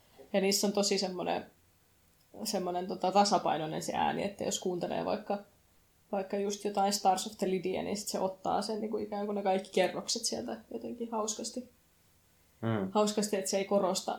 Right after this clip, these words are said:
Speaker 1: korosta mitään. Että, että se on, niinku
Speaker 2: Joo, siis Sonylla on yleensä tosi hyvät semmoisen, niinku, audiofiilin noi
Speaker 1: Joo.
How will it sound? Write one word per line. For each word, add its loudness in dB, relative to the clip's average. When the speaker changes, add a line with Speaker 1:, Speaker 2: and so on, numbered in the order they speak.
Speaker 1:
korosta 0
mitään. -6
Että, -8
että -20
se -14
on, -14
niinku -20
Speaker 2:
Joo, 8
siis 2
Sonylla 10
on 2
yleensä 4
tosi -2
hyvät -2
semmoisen, 0
niinku, -2
audiofiilin 4
noi 4
Speaker 1:
Joo. -2